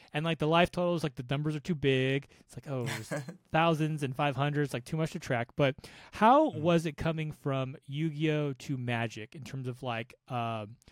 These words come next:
Speaker 1: picking up the game, I guess, th-,
Speaker 2: Uh,
Speaker 1: that, that
Speaker 2: I mean,
Speaker 1: transition?
Speaker 2: yeah, so, I mean, this is back in twenty ten, twenty eleven, so, like, there, the,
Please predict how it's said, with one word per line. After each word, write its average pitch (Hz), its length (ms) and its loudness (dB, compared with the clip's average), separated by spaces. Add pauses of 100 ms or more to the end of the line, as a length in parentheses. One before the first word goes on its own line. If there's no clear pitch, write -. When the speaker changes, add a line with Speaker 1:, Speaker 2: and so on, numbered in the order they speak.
(440)
Speaker 1:
picking 165 300 0
up 139 80 -4
the 131 80 -4
game, 120 280 -2
I 110 100 -6
guess, 107 460 -14 (120)
th-, - 120 -16
Speaker 2:
Uh, 226 240 0
Speaker 1:
that, 226 260 -2
that 123 120 2
Speaker 2:
I 165 40 2
mean, 175 100 -2
Speaker 1:
transition? 110 580 -6 (380)
Speaker 2:
yeah, 170 180 0
so, 190 160 -2
I 185 80 2
mean, 208 120 -2
this 220 100 -2
is 202 80 -4
back 180 260 0
in 165 320 -8
twenty 170 300 -4
ten, 156 260 -2
twenty 147 240 -6
eleven, 131 400 0
so, 131 160 -6
like, 117 380 -2
there, 131 340 -2
the, 120 500 -2